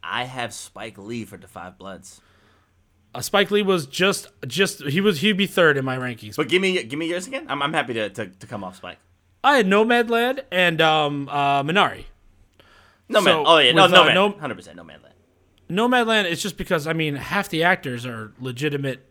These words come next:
Speaker 2: nomads and non-actors, and, uh, the movie's beautiful. And
Speaker 1: Oh, wait.
Speaker 2: from a directing
Speaker 1: Wait a minute.
Speaker 2: standpoint
Speaker 1: Wait, wait, hold up. Nomadland or what? What's the other one? What's the other one?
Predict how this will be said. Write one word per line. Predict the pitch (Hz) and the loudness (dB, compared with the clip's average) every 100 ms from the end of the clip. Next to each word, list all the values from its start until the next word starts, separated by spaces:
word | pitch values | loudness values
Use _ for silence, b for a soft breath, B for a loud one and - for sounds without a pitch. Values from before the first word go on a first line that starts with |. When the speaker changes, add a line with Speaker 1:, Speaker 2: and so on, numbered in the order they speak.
| _ _ _ _ - | _ _ _ _ -4
Speaker 2:
nomads | 143 170 160 135 131 131 | 0 2 4 4 2 -4
and | 123 117 | -6 -4
non-actors, | 120 135 135 160 - 120 113 117 | -2 0 0 0 -2 -10 -10 -10
and, | 113 104 107 B B B B 139 | -10 -12 -16 B B B B -4
uh, | 131 127 127 | 0 0 -2
the | 120 | -4
movie's | 127 143 131 117 | -2 -2 -2 -6
beautiful. | - 208 202 196 196 180 180 | -4 0 0 0 2 4 4
And | 156 | 6
Speaker 1:
Oh, | 170 180 | 8 8
wait. | 170 123 | 6 2
Speaker 2:
from | 165 | -4
a | 156 | -6
directing | 180 208 151 | -6 -6 -6
Speaker 1:
Wait | 131 147 | 0 0
a | |
minute. | 131 | 0
Speaker 2:
standpoint | 123 127 123 | -2 -2 -4
Speaker 1:
Wait, | 113 | -4
wait, | |
hold | 113 107 | -6 -8
up. | 95 _ | -12 _
Nomadland | 131 156 156 160 147 | -8 -4 -4 -6 -6
or | 151 | -4
what? | 151 156 | -4 -4
What's | 156 | -6
the | 170 | -10
other | 185 | -10
one? | 165 | -14
What's | 160 | -14
the | |
other | 185 | -16
one? | 208 | -18